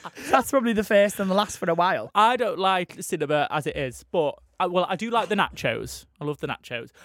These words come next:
Speaker 2: Um,
Speaker 1: And you like the mozzarella dippers.
Speaker 2: I do. They, they
Speaker 1: And
Speaker 2: were
Speaker 1: you like the
Speaker 2: gorgeous.
Speaker 1: liter
Speaker 2: Ice
Speaker 1: of
Speaker 2: blast.
Speaker 1: drink.
Speaker 2: Ice blast.
Speaker 1: And you like the ice blast.
Speaker 2: I do.
Speaker 1: And you like the bag
Speaker 2: Hot
Speaker 1: of
Speaker 2: dog.
Speaker 1: Maltesers.
Speaker 2: Hot dog.
Speaker 1: And you like the
Speaker 2: <laughs>
Speaker 1: hot
Speaker 2: The
Speaker 1: dog.
Speaker 2: popcorn.
Speaker 1: And you like the sweet and salty popcorn.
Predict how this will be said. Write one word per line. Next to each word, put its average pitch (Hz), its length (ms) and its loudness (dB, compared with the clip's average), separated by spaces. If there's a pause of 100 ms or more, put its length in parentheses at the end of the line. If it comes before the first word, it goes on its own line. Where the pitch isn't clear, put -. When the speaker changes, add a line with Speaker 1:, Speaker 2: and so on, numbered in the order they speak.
(240)
Speaker 2:
Um, 175 160 4
Speaker 1:
And 175 300 6
you 180 80 4
like 180 140 2
the 180 80 -2
mozzarella 165 480 0
dippers. 113 360 -8
Speaker 2:
I 151 60 -6
do. 147 220 -6
They, 160 180 -2
they 147 140 -6
Speaker 1:
And 165 80 0
Speaker 2:
were 175 80 0
Speaker 1:
you 196 60 2
like 190 200 2
the 180 100 2
Speaker 2:
gorgeous. 147 160 -4
Speaker 1:
liter 165 220 0
Speaker 2:
Ice 156 120 0
Speaker 1:
of 170 100 0
Speaker 2:
blast. - 260 -6
Speaker 1:
drink. 139 340 -2 (160)
Speaker 2:
Ice 139 160 -10
blast. - 360 -18
Speaker 1:
And 160 180 0
you 170 80 2
like 175 220 0
the 175 100 0
ice 143 240 -2
blast. 143 380 -6
Speaker 2:
I 135 40 -6 (120)
do. - 40 -16 (460)
Speaker 1:
And 151 180 -2
you 180 60 2
like 175 180 2
the 175 80 -2
bag 170 120 4
Speaker 2:
Hot 170 100 6
Speaker 1:
of 175 60 0
Speaker 2:
dog. 135 180 0
Speaker 1:
Maltesers. 147 560 -4
Speaker 2:
Hot 143 160 -10
dog. 131 200 -8 (300)
Speaker 1:
And 160 140 2
you 175 80 4
like 175 160 2
the 185 60 0
Speaker 2:
<laughs> - 0 -
Speaker 1:
hot 175 160 0
Speaker 2:
The 185 40 -2
Speaker 1:
dog. 156 220 2
Speaker 2:
popcorn. 127 240 -2 (160)
Speaker 1:
And 156 140 2
you 165 80 0
like 160 140 2
the 160 120 -8
sweet 160 220 -6
and 160 80 -12
salty 151 240 -4
popcorn. 170 520 -2